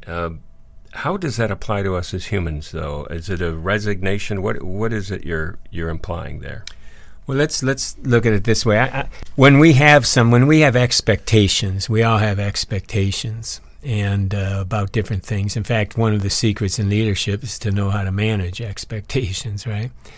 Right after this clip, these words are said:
Speaker 2: So we have expectations in our life, and often what happens is that, uh, we get disillusioned. You know, things don't work out, so we get disillusioned.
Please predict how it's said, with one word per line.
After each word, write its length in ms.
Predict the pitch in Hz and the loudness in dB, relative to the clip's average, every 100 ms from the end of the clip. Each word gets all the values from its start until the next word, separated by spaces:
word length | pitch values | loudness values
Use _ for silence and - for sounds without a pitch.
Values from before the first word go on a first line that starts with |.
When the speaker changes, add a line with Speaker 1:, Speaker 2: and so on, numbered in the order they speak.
| - - | -20 -6
Speaker 2:
So 180 | - 180 | 2 4
we 140 | 175 | 6
have 160 | 165 151 | 6 6
expectations 920 | 147 - 139 127 131 135 - 104 98 | 4 2 0 0 0 0 0 0 0
in 80 | 101 | 0
our 120 | 98 | 0
life, 440 | 98 95 92 - - - - - - - | 0 -2 -2 -6 -12 -18 -20 -20 -20 -4
and 160 | 107 113 | 0 4
often 400 | 127 151 127 110 | 4 4 2 2
what 160 | 110 | 2
happens 580 | 104 120 131 110 101 - | 2 2 0 0 -2 -2
is 140 | 104 101 | -4 -2
that, 260 | 110 107 - - - - - | -2 -4 -10 -18 -20 -18 -10
uh, 380 | 107 98 98 92 - | -8 -6 -6 -8 -10
we 220 | 139 107 | -4 -2
get 180 | 101 104 | 2 2
disillusioned. 920 | 107 110 - 98 104 98 95 98 98 - - _ | 4 2 2 4 4 2 -2 -6 -10 -14 -20 _
You 120 | 113 | -4
know, 120 | 101 | -4
things 400 | 92 120 104 98 | -2 0 0 0
don't 220 | 120 104 117 | -2 -2 -2
work 260 | 101 95 | -2 -2
out, 260 | 113 104 104 | -2 -2 -4
so 220 | - 107 | -2 -2
we 100 | 104 | 0
get 200 | 98 95 | -2 -2
disillusioned. 880 | 107 98 98 98 107 104 95 90 | -2 -2 -2 0 0 0 -2 -4